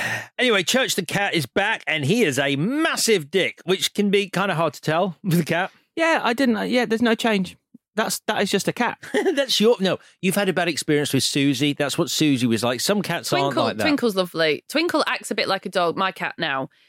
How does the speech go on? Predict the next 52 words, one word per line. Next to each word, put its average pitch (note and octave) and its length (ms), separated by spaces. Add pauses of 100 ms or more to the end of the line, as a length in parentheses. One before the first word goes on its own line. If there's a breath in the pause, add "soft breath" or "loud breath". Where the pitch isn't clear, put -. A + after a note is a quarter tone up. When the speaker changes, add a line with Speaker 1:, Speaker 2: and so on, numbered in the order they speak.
(120)
Speaker 3:
So A3 140
she C4+ 220
will B3 200
lie B3+ 320
on A#3+ 160
the A3+ 100
rug F#3 480 (100)
on A3 180
her G3 220
back F#3+ 280 (260)
with F#3+ 220
her F3+ 320
paws A#3 400
in G3 100
the F#3+ 140
air. F3 400 (180 soft breath)
She B3 140
doesn't F4+ 260
want D#4+ 240
a - 40
tickle D4 300
or A3 60
anything A3+ 220
like G#3 100
that. G#3+ 140
She's A#3+ 160
just A#3 160
really, A3 480
really G3 320
relaxed E3+ 500
and F#3 140
really F#3 200
happy F3 280
to F3 100
be F3 140
in E3 40
your E3 100
company. D#3+ 420
She, G3+ 200
she's G3+ 180
actually F3 240
quite, - 220
she's - 120 (180)
a - 40
little F#3 240
bit - 120
too D#3+ 160
needy, D3 320
to - 140
be D3 80
honest, C#3 240
for, A#3 100